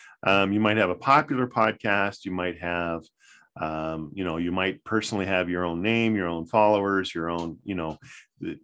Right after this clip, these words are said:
you might be the reason why people are listening, and that's okay. But that doesn't necessarily mean you have a great podcast. And so,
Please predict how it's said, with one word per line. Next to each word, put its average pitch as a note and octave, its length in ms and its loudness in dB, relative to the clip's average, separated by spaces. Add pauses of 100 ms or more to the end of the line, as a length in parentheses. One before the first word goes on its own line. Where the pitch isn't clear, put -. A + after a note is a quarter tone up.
you A2 560 8
might G2 340 0
be F#2+ 220 0
the F2 140 -2
reason F#2+ 500 0
why F2+ 240 2
people F#2 360 -4
are D#2 80 -4
listening, E2 540 0
and F2+ 120 -4
that's G2+ 260 0
okay. E2+ 560 0 (400)
But E2+ 100 -8
that C#3+ 180 4
doesn't D3 340 2
necessarily G#2 720 -2
mean F2+ 240 -4
you F2+ 120 -4
have D#2 260 -6
a D#2 60 -6
great D2 340 -8
podcast. D2 640 -10
And F2 100 -12
so, A2+ 360 2